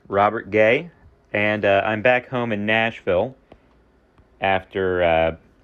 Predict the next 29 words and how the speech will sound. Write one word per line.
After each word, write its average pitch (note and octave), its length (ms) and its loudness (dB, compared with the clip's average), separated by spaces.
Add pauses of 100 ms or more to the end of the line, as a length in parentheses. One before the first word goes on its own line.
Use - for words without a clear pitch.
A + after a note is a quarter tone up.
(200)
a F#2 80 -12
trip - 260 -8
to G#2+ 100 -10
Denver. A2 460 -6 (720)
I G#2 60 -10
got G#2+ 160 -2
to A2 80 -8
see A2 200 -6
Five G#2+ 300 2
Iron G#2+ 200 -6
Frenzy A#2 520 -4
co-headline B2 1080 0
the G2+ 80 -4
Gothic G#2+ 420 0
Theater A#2 460 2
with G2+ 420 0 (240)
Save B2 420 0
Ferris, - 600 0 (760)
and, F2+ 400 -4
uh, E2 220 0
it A2 40 -6
was G2+ 140 -6
a F#2+ 60 -6
really, G#2 380 0
really G2 240 -2
great F#2 280 -4
show. E2+ 400 -2 (640)
Um, C#2 500 -14 (440)
and B2 480 0